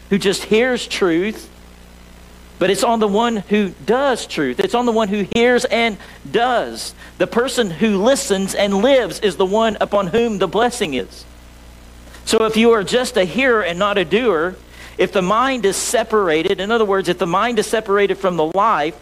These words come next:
according to James chapter one, that's not a good thing. That's not a positive thing. That's the way to self-deception. Another example, First Corinthians.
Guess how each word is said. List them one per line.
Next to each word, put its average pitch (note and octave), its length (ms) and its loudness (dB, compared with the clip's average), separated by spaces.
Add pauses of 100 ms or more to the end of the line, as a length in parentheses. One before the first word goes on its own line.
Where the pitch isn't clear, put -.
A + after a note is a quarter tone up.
(200)
according A3+ 440 2
to F#3 100 -2
James G#3 400 -2
chapter F#3 280 -2
one, G#3 420 2
that's G#3+ 420 -4
not G3 280 2
a - 80 0
good G#3 300 -2
thing. A#3+ 320 0
That's F3 240 -2
not G#3 180 4
a A3+ 60 -2
positive A3+ 600 0
thing. A2+ 320 -2 (260)
That's G3 240 -2
the A#3+ 120 0
way F#3+ 220 2
to G3 180 -4
self-deception. F3+ 1120 -2 (1600)
Another G#3+ 340 2
example, C#3+ 460 -2
First G3+ 260 -2
Corinthians. F#3+ 600 -6